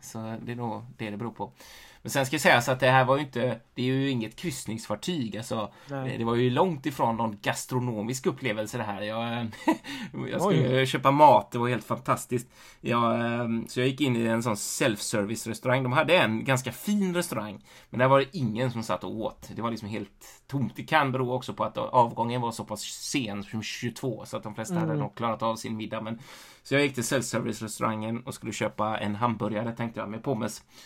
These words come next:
Speaker 1: Eh, och då var det ju som sagt self-service, man fick ju verkligen ta själv det man ville ha. Eh, och, men inte burgaren, det fick man inte ta själv. Och jag fattar liksom inte hur man skulle göra, så på något sätt så,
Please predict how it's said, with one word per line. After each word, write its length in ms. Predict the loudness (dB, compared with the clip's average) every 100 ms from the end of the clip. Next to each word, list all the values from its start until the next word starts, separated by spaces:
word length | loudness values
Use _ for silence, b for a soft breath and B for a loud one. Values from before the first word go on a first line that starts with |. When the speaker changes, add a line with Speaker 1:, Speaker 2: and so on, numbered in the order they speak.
| B B -8
Speaker 1:
Eh, 440 | -6 -4 -4 -6 -8
och 160 | -6 -4
då 60 | -2
var 220 | -2 0
det 60 |
ju 60 | -2
som 140 | -2
sagt 300 | -2 -2 -2
self-service, 840 | -4 -4 -4 -6 -4 -2 0 -2 -4
man 100 | -6
fick 180 | -6 -4
ju 60 |
verkligen 300 | -4 -4 -10
ta 300 | -2 0 0
själv 320 | -4 -4 -4
det 100 | -4
man 120 | -6 -4
ville 140 | -2
ha. 300 | 2 2 0 B B B B -6
Eh, 180 | -4
och, 520 | -4 -4 -4 -2 -2 0
men 140 | 2
inte 260 | 2 2 4
burgaren, 480 | 4 4 0 -2
det 60 | -2
fick 140 | -6
man 80 | -8
inte 140 | -8 -4
ta 140 | -2
själv. 200 | -2 -4 -6 _ _ _ _ _ _ _
Och 140 | 0
jag 140 | 0 2
fattar 340 | 0 2 0
liksom 220 | 0 0
inte 140 | -2 -2
hur 100 | -2
man 120 | -4
skulle 180 | -2 0
göra, 300 | 2 0 -2
så 140 | -6
på 120 | -2
något 200 | -2 -2
sätt 240 | -2 -4 -4
så, 300 | -2 -2